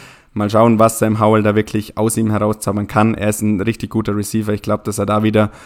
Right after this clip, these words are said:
an seine hundert, hundertzwanzig Targets rankommen kann. Jahan Dotson sehe ich nicht als allzu große Gefahr. Sind verschiedene Receiver-Typen. McLaurin ganz klar über Outside, Dotson vermehrt im Slot.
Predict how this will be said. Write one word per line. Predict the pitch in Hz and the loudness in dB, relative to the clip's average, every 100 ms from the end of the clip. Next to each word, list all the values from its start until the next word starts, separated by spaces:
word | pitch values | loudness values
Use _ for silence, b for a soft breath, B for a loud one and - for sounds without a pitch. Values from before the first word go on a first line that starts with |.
| B - | B -2
an | 113 117 | 2 4
seine | 110 113 110 107 | 6 4 4 2
hundert, | 117 113 110 107 - | 2 4 4 2 -2
hundertzwanzig | 110 107 - 107 104 - | -2 -2 -2 -4 -4 -2
Targets | 104 107 104 104 | -2 -2 -4 -2
rankommen | 107 101 107 104 | -2 -2 -4 -4
kann. | - 113 117 113 B B - | 2 6 6 2 B B -10
Jahan | - 101 107 | -2 2 4
Dotson | 107 113 - 113 110 107 - _ _ | 4 2 2 2 2 0 -6 _ _
sehe | - - 117 | -8 0 2
ich | 117 | 2
nicht | 113 107 | -2 -2
als | 104 - - | -2 -4 -2
allzu | 123 131 120 | 0 0 0
große | 117 120 113 | 0 0 0
Gefahr. | 113 107 110 113 | -2 0 2 2
Sind | - 110 107 - | 0 -2 -4 -10
verschiedene | - 113 160 151 117 | -8 -4 0 2 0
Receiver-Typen. | 107 120 113 - 113 113 113 | 0 -4 -6 -4 -6 -2 -2
McLaurin | 107 107 107 107 107 | -2 0 0 2 0
ganz | 110 - | -4 -2
klar | 107 | -4
über | 101 - | -2 -2
Outside, | 110 - 110 110 B B B | -2 0 2 0 B B B
Dotson | 104 107 - 107 98 | -2 -2 0 0 0
vermehrt | 101 104 107 - | 2 2 0 -2
im | 101 | -4
Slot. | - 107 113 | 0 0 0